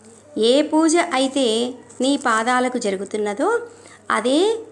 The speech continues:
నిజమైన పూజ, ఇతరమైనది కాదు. తదాకి అంటే అది సబబు, యుక్తమైనది. ఎందుకంటే తత్పాదోద్వహన మణిపీఠస్య నికటే,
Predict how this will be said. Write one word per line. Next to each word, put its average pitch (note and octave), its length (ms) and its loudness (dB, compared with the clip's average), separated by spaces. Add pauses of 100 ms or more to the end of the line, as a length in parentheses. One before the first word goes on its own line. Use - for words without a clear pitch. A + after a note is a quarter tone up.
నిజమైన B3+ 540 0
పూజ, G#3+ 320 -6 (580)
ఇతరమైనది B3+ 680 0
కాదు. G#3 360 -2 (1300)
తదాకి C#4+ 760 2 (640)
అంటే A#3+ 260 -2 (420)
అది C4+ 240 2
సబబు, G3+ 720 -2 (180)
యుక్తమైనది. G3+ 1000 -2 (480)
ఎందుకంటే G3 640 -2 (720)
తత్పాదోద్వహన C#4+ 1500 2 (460)
మణిపీఠస్య D4 1160 4
నికటే, G3+ 480 2